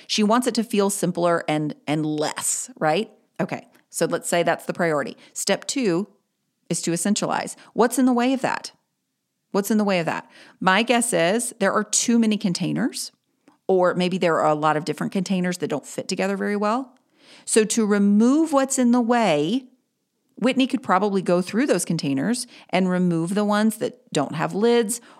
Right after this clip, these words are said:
or are super damaged from the microwave or they're cracked or something. But get rid of the containers that don't support simplicity. Now, step three is to organize.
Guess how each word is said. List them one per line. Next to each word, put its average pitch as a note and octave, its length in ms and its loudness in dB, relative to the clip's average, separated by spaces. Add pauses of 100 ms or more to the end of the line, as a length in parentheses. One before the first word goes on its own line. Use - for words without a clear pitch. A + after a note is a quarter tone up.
(100)
or E3 540 2
are D3 300 2
super D3+ 300 -4
damaged G3 500 0
from - 140 -6
the - 100 -2
microwave G#3+ 640 2
or D3 60 -2
they're A#2 120 -4
cracked A3 640 0
or A3 60 0
something. G3+ 640 0 (800)
But E3+ 220 0
get A#3 240 2
rid C#4+ 160 2
of D#4 80 -6
the C4 80 0
containers G3 600 0
that - 200 -2
don't E3 300 0
support F3 580 -2 (140)
simplicity. - 880 -4 (960)
Now, F3+ 600 2
step - 240 -2
three G#3+ 560 -2
is - 140 -4
to - 60 -8
organize. G#3+ 640 -2